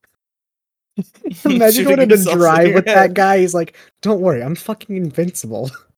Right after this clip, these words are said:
Speaker 2: <laughs> Yeah.
Speaker 1: Ugh.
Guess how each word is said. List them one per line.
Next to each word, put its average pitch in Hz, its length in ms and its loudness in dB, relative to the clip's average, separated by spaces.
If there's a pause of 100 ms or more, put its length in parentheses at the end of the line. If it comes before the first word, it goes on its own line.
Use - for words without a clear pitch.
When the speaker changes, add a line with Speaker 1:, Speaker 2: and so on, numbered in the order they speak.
(400)
Speaker 2:
<laughs> - 60 -16
Yeah. 208 500 0 (2250)
Speaker 1:
Ugh. 143 300 -6